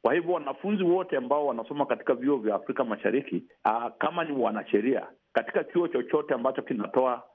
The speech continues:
eh, degree ya wanasheria, wawe na uhuru na uwezo wa kuweza kuchukua masomo yao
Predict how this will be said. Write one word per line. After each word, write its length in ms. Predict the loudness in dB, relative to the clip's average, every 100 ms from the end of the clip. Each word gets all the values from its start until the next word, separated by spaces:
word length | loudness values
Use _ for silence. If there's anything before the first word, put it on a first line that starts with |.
| _
eh, 180 | -2 -2 -6 0 0
degree 280 | 0 0 2
ya 80 | 2
wanasheria, 640 | 0 -2 0 0 2 0 -2 -14 _ _ _
wawe 340 | -2 0 -2
na 120 | 0 0
uhuru 480 | 0 2 2 2 0
na 100 | -2
uwezo 580 | 0 0 0 -2 -6 -6 _ _ 0
wa 140 | 0
kuweza 500 | 0 2 2 2 -2
kuchukua 600 | -2 -4 -6 2 4 4
masomo 500 | 0 -2 0 0 2
yao 380 | 2 0 -2 -6